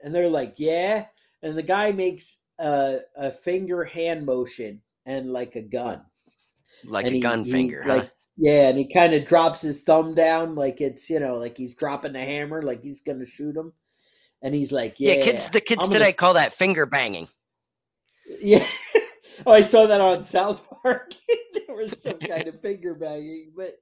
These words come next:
Speaker 1: anyway, so he's like, "All right, you're gonna, you know, whatever." And he goes, "I see you tonight," like that. And, and it was just like
Speaker 2: Okay.
Speaker 1: that, too. The accent,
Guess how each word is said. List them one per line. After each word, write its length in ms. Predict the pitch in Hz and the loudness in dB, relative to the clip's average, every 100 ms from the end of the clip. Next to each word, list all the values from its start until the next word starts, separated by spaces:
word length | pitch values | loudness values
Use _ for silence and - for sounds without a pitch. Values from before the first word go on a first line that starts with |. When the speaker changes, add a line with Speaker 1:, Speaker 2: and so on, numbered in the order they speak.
| _ 202 240 247 240 | _ -18 -16 -4 2
Speaker 1:
anyway, 540 | 240 214 151 127 - - - _ | 2 4 0 0 -4 -18 -20 _
so 340 | - 214 196 196 | 0 4 4 2
he's 280 | 202 262 | -2 -2
like, 280 | 240 214 185 | 4 4 4
"All 140 | 247 302 | 2 2
right, 300 | 180 196 - _ | 2 0 -4 _
you're 160 | 202 208 | -6 -2
gonna, 280 | 220 190 185 | 0 0 -2
you 80 | 208 | -4
know, 140 | 170 | -4
whatever." 560 | 175 190 196 190 190 _ - | -2 -2 -2 -2 -6 _ -6
And 80 | |
he 80 | 180 | -4
goes, 240 | 175 156 - - | 0 -2 -4 -14
"I 80 | 151 | -14
see 260 | - - 185 | -12 -10 -10
you 260 | 165 190 | -8 -12
tonight," 580 | 175 - 135 127 175 143 - _ - | -10 -12 -8 -4 -2 -4 -10 _ -16
like 220 | 123 127 | -12 -8
that. 280 | 139 110 - _ _ | -8 -10 -14 _ _
And, 240 | 147 135 135 | -12 -10 -10
and 160 | 147 | -6
it 60 | 143 | -4
was 140 | 143 | -4
just 280 | - 175 170 | -2 -2 0
like 160 | - 147 | -2 0
Speaker 2:
Okay. 120 | 120 | -2
Speaker 1:
that, 160 | 113 - | -4 -8
too. 140 | 151 | -8
The 120 | 131 127 | -6 -6
accent, 520 | 143 151 165 156 | -6 -8 -8 -8